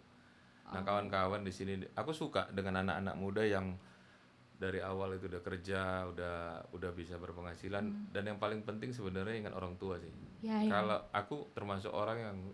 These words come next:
Speaker 1: melupakan dalam tanda kutip ya, asik dengan duniaku. Jadi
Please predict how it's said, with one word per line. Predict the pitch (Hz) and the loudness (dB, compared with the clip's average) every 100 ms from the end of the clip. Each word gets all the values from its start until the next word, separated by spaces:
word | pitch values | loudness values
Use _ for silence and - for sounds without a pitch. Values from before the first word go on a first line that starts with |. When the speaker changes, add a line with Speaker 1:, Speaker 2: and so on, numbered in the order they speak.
| - | -8
Speaker 1:
melupakan | 92 98 95 95 95 | -2 -2 2 0 2
dalam | 98 95 95 | 0 0 0
tanda | 92 92 | -2 -4
kutip | 95 113 104 | -6 -6 -6
ya, | 87 85 - | -6 -8 -8
asik | 82 90 92 | -8 -4 -4
dengan | 98 92 | -2 -2
duniaku. | 92 87 85 85 107 131 127 - - - - - - | -4 -6 -6 -8 -6 -8 -10 -20 -20 -20 -20 -20 -14
Jadi | - 95 | -4 0